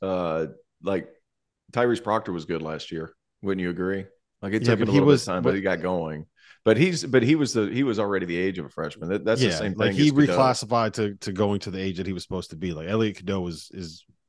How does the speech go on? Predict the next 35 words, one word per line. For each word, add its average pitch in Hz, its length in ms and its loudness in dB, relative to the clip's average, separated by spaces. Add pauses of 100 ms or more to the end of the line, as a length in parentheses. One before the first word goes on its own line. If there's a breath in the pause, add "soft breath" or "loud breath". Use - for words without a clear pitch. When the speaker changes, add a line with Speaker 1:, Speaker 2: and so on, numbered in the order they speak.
(100)
Speaker 2:
is - 60 -2
Speaker 1:
Cade-, 220 160 4
hey, 202 100 2
Speaker 2:
young. - 120 -2
Speaker 1:
Cadeau's 185 360 4
nineteen 123 460 -2
years 95 160 -2
old. - 300 -6 (640)
Speaker 2:
He's 95 120 -6
nineteen 127 320 2
already? 135 380 4 (260)
Speaker 1:
Yeah. 117 340 -2 (380)
Like, 101 280 -6 (100)
he's 139 180 -4
eighteen, 127 280 -2
nineteen 113 280 -4
years 98 160 -4
old. 123 160 0
Like, 92 140 0
he's, 127 260 0
he, 120 220 0
and 117 160 4
if 113 80 4
he's - 160 2
still 156 220 2
eighteen, 131 340 0
like, 92 180 -2
he's 113 220 -4 (140)
about 110 140 2
to - 60 -8
turn 98 200 -2
nineteen 85 340 -4
soon. 73 240 -8 (140)
Like, 87 180 -6
he's, 120 380 -4